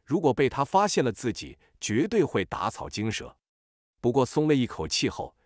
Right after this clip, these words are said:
叶寒发现他眼下所处的这个房间和其他房间不一样，很干净整洁，有工作台、电脑、沙发，甚至还有一个酒柜，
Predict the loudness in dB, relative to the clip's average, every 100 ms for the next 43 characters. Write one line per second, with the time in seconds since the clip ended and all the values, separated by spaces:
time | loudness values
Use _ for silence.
0 | _ 2 2 4 0 2 2 2 -2 -2
1 | -4 -4 -4 -2 -2 0 0 0 -4 -6
2 | -4 -4 -6 -6 -4 0 -2 -2 _ -2
3 | -2 -4 -2 -2 -2 -2 0 -2 -2 -6
4 | -2 -2 -2 _ -8 -6 -2 0 0 0
5 | -2 -6 -10 -8 -8 -8 _ -6 -6 -2
6 | -4 -2 -4 -4 -6 -8 _ _ 2 2
7 | 2 -8 -14 _ _ -8 0 0 2 0
8 | -2 _ -8 0 2 0 -2 0 2 0
9 | 2 0 0 -8 -6 0 0